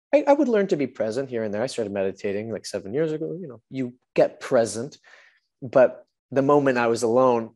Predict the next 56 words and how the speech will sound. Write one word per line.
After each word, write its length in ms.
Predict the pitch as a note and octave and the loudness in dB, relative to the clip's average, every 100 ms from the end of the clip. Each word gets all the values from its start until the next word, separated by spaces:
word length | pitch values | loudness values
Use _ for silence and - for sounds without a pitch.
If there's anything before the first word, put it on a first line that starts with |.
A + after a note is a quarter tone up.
| _ _ - | _ _ 2
I 100 | C3+ | 4
would 120 | C3 | 4
just 200 | C3 - | 0 0
think, 300 | D3+ C#3 - | 0 0 0
I 120 | A#2+ | 0
would 100 | B2+ | 0
just 200 | C#3 - | -2 0
think 240 | D#3+ D#3 | -2 0
through 180 | - D#3 | -2 4
every, 240 | D3 D3 D3 | 6 4 2
okay, 280 | E3+ F#3+ | 2 2
now 160 | F3 D#3 | 2 4
let's 220 | F3 G#3+ | 4 2
think 220 | - C4 | -2 -2
about 240 | G3+ C#3+ C3 | 2 2 2
my 120 | C3 | 0
life. 240 | B2 A#2+ - | -2 -2 -4
Let's 200 | B3+ - | -10 -12
think 200 | A3 G3+ | -10 -8
about 260 | C#3+ C3 | -6 -6
those 200 | B2 A#2 | -6 -10
things. 260 | - A#2 G#2 | -12 -14 -10
Mm-hmm, 460 | B3 D#4 E4 D#4+ | -6 -4 -4 -2
yep. 300 | F3 D4+ D4+ - - - | 2 2 0 -6 -18 -10
Just 260 | F3 - _ | -10 -10 _
no 300 | - D3 G3 | -2 4 4
sitting. 600 | F#3+ - - F3 D3 G#2+ G#2+ _ _ | 4 -4 -2 0 0 -4 -10 _ _
There 100 | D#3 | -4
was 140 | D3+ | -4
no 160 | F3+ F#3 | -4 -4
actual, 380 | D#3+ D#3+ - C3+ | -4 -6 -6 -6
like, 200 | A#2 - _ - | -8 -10 _ -10
aside 360 | - F#3 A3+ | 0 4 4
from 100 | G#3+ | 2
the 80 | F3+ | -2
meditation, 760 | E3 F3+ E3+ G3+ G#3 - C3 C3+ _ | 2 0 2 0 0 -4 -10 -12 _
the 80 | C#3 | -2
moment 280 | E3 E3+ D#3 | 0 0 -4
I'm 100 | D3 | -4
alone, 320 | D3 D#3+ C3+ | -4 -4 -6
it's, 180 | B2+ - - - | -10 -14 -20 -10
"Let's 160 | C#3+ - | -8 -2
think, 320 | - F#3+ - | 0 0 0
let's 200 | D3+ - | -4 -2
think. 240 | - D#3+ | -4 -4
I'm 140 | A2+ D#3+ | -4 -6
a 60 | |
big 340 | G2+ F#2+ C3 - | -6 -4 -6 -6
thinker. 420 | - B2+ A2+ F2 | -8 -8 -6 -4
I'm 200 | G#2+ B2 | -2 -4
so 240 | - B2 | -2 0
smart. 420 | C3 - A2+ F#2+ B2+ | -2 -2 -2 -2 -2
Look 180 | E3 | -4
at 80 | E3 | -4
me, 140 | E3+ D#3 | 0 2
everybody. 500 | C3 C3 C3+ C#3 | 2 2 2 0